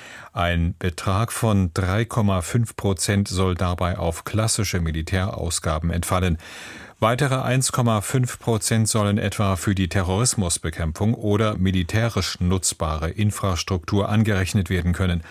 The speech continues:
Als Frist für die Erfüllung des neuen Ziels soll das Jahr zweitausendfünfunddreißig gelten, wie nach Angaben von Diplomaten aus dem Text für die geplante Abschlusserklärung des nato-Gipfels hervorgeht.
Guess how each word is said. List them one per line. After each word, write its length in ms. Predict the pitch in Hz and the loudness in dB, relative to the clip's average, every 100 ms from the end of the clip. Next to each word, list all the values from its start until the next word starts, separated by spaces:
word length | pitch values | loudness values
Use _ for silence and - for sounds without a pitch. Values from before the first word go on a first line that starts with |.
| - - - - - | -18 -16 -16 -16 -8
Als 340 | - 92 90 - | -2 0 0 -2
Frist 540 | - - 117 143 - | -6 -2 0 0 -2
für 220 | - 143 131 | -2 -2 -2
die 140 | 120 | -2
Erfüllung 520 | 117 101 123 120 123 | -2 -2 2 4 4
des 180 | 110 - | 2 2
neuen 300 | 110 104 104 | 2 4 2
Ziels 420 | - 107 104 - - - | 2 2 2 0 -6 -14
soll 220 | - 110 95 | -4 0 2
das 180 | 95 | 0
Jahr 200 | - 95 | 0 -2
zweitausendfünfunddreißig 1500 | - - 92 90 92 90 90 98 - 101 - 104 117 - 95 | -2 0 -2 0 -2 -2 -2 -4 -2 -2 0 0 0 0 -2
gelten, 400 | - 78 - 80 - - - - | -4 -6 -6 -8 -8 -18 -20 -6
wie 260 | 87 76 82 | -4 -2 -4
nach 320 | 78 78 107 | -4 -2 0
Angaben 460 | 104 98 95 101 | 2 2 2 0
von 180 | 92 98 | 0 2
Diplomaten 580 | 90 - 92 87 87 95 | 0 2 2 2 0 -2
aus 220 | 82 80 | -2 -4
dem 320 | - 85 80 | -2 -2 -2
Text 380 | - 135 - - | -2 -4 -4 -4
für 160 | - 110 | 0 0
die 100 | 110 | 0
geplante 540 | 101 - 101 90 107 | -2 0 0 0 0
Abschlusserklärung 1000 | 117 - 98 87 92 82 85 76 76 73 | -2 -2 -2 0 -2 -2 -2 -2 -4 -4
des 160 | - - | -2 0
nato-Gipfels 800 | 82 78 85 78 - 85 - | 0 -2 -4 -4 -6 -6 -4
hervorgeht. 580 | 95 101 85 78 - - | -2 -2 -2 -4 -8 -14